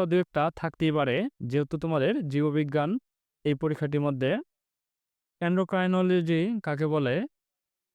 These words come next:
ধান গাছের বৈজ্ঞানিক নামকে দ্বিপদ নাম বলা হয় কেন, স্ক্লেরাইড কি, শিবকোষের কাজকে নিয়ন্ত্রণ করে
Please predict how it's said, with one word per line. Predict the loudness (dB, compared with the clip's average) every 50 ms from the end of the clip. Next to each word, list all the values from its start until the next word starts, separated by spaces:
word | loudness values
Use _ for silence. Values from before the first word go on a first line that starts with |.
| _ _ _ _ _ _ _ _ -12
ধান | -12 -8 -4 -2 -2 0 0 2
গাছের | 0 0 0 0 -2 -2 -2 -2
বৈজ্ঞানিক | -4 -2 0 0 0 2 2 0 0 0 -2 -2
নামকে | -2 0 0 0 -2 -2 -2 -2 -2 -2 -2 -4 -8 _ _ _ _ _ _ _ _ _ _ _ _ -8
দ্বিপদ | -8 -4 -2 0 0 0 0 -2 -2 0
নাম | -2 0 0 0 0 -2 -4 -4 -6 _ _ -8
বলা | -4 -2 0 0 0
হয় | 0 0 0 0
কেন, | 0 0 0 0 0 -2 -4 -6 _ _ _ _ _ _ _ _ _ _ _ _ _ _ _ _ _ _ _ _ _ _ _ _ _ _ _ _ _ _ _ _ _ _ _ _ _ _ _ _ _ _ _ _ _ _ _ _ _ _ _
স্ক্লেরাইড | -20 -20 -8 -2 0 0 2 4 4 4 2 0 -2 -2
কি, | 0 2 2 2 2 0 -4 _ _ _ _ _ _ _ _ _ _ _ _ _ _ _ _ _ _ _ _ _ _ _ _ _ _ _ _ _ _ _ _ _ _ _ _ _ _ _ _ _ _ _ _ _ _ _ -18
শিবকোষের | -4 -2 0 0 0 _ 0 0 0 2 2 0 2 0 0 -4 -6 _ _
কাজকে | -2 0 0 0 0 -2 -4 -2 2
নিয়ন্ত্রণ | 2 4 4 2 2 0 0 -2
করে | -2 0 0 2 2